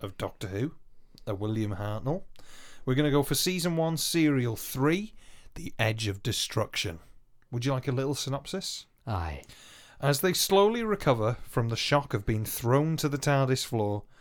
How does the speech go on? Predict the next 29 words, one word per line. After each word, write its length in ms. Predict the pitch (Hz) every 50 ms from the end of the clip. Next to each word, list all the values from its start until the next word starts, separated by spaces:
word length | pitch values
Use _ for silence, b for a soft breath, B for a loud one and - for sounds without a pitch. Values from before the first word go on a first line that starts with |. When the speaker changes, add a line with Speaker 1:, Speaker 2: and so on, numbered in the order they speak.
| b b
Speaker 1:
the 100 | b 117
Doctor, 540 | 107 123 165 165 160 - - 185 180 175 - -
Susan, 680 | - - - - 135 127 117 107 107 107 113 117 113 - _ _ -
Ian 400 | 113 123 139 147 151 151 156 143 -
and 160 | 120 120 127
Barbara 460 | 113 110 95 90 90 87 90 90 98 - - _ _ - -
all 240 | - 113 120 131 135
start 380 | - - - 120 113 117 - -
acting 400 | 117 101 - - - 110 101 95
strangely. 640 | - - - 110 104 98 98 92 - 107 92 - - _ b b b b b b b b b b
Unexplained 640 | 107 117 160 156 - - - 160 147 147 139 143
events 340 | 127 - - 135 131 - -
occur 420 | 139 - - 117 113 120 127 139 b b b b b
and 100 | 107 104
the 60 | 98
time 340 | - - 147 147 160 170 160
travellers 480 | - - 156 147 139 143 147 147 135
start 440 | - - - - 123 143 156 151 -
to 120 | - 156
turn 360 | - - - 139 127 120 117 113
on 100 | 107 101
each 180 | 98 - -
other 280 | 110 95 95 92 95 - b b b b b b b
as 160 | 110 98 95
they 120 | 107 104 -
contemplate 720 | - - 110 123 120 - 147 131 - 120 110 110 - - - -
what 360 | 98 98 95 107 110 - -
is 140 | 104 - -
happening 640 | - 139 123 - - - 107 95 95 98 98